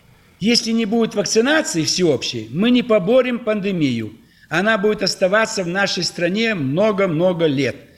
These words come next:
От этого всем будет плохо, постоянно будут ограничения, ограничения, постоянно будет удалёнка, закрытие, э, общественных мероприятий и так далее. А, а если мы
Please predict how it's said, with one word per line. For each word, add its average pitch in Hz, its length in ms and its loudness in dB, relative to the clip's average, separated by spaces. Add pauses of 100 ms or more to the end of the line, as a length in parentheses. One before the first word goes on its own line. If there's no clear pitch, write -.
(220)
От 170 180 0
этого 220 280 0
всем 196 340 0
будет 147 260 -2
плохо, 247 400 0 (340)
постоянно 214 640 2
будут 180 260 -2
ограничения, 156 720 -2
ограничения, 175 800 -2 (260)
постоянно 214 440 2
будет 175 180 -4
удалёнка, 220 720 2 (260)
закрытие, 170 720 0
э, 135 500 -4
общественных 151 720 -2
мероприятий 202 640 0
и 196 40 -6
так 190 200 -2
далее. 104 360 -6 (420)
А, 151 180 -2
а 160 120 0
если 233 320 -2
мы 226 280 -2